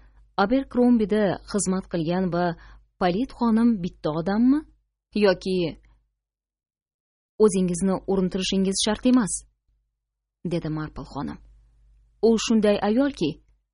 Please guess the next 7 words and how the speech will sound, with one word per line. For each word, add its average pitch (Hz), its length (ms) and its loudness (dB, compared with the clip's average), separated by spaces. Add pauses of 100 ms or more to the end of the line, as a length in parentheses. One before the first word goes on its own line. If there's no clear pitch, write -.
(200)
haqiqat 247 500 0
bilan 247 260 6
devorga 202 360 2
taqasangiz, 185 680 -2
barchasini 185 540 -2
aytib 220 260 -4
beradi. - 380 -6